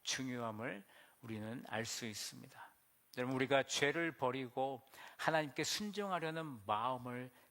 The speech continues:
가질 때 성령님께서 여러분들이 가지고 계시는 은사를 통해 역사하실 줄로 믿습니다.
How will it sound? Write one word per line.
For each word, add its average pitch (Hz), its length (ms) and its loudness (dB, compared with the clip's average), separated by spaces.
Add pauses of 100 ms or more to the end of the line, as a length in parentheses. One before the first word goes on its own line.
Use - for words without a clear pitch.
가질 110 380 -4
때 143 400 -6 (320)
성령님께서 139 1080 -2 (600)
여러분들이 123 460 2
가지고 117 400 2
계시는 127 440 -2
은사를 143 460 -2
통해 120 480 -8 (320)
역사하실 117 680 -2
줄로 110 320 -6
믿습니다. 107 800 -8